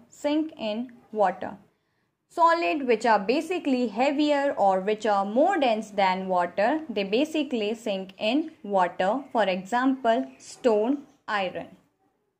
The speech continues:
Now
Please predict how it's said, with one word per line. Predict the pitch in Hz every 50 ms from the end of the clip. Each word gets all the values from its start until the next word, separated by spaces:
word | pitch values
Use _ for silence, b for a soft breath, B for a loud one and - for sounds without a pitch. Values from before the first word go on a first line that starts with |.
| _ _ _ _ _ _ _ _ _ _ _ _ _ _ _ _ _ _ _ _ _ _ _ _ _ _ _ _ _ _ _ _ _ _ _ _ _ _ _ _ _ _ _ _ _ _ _ _ _ _ _ _ _ _ _ _ _ _ _
Now | 220 214 208 190 185 180 180 214 285 285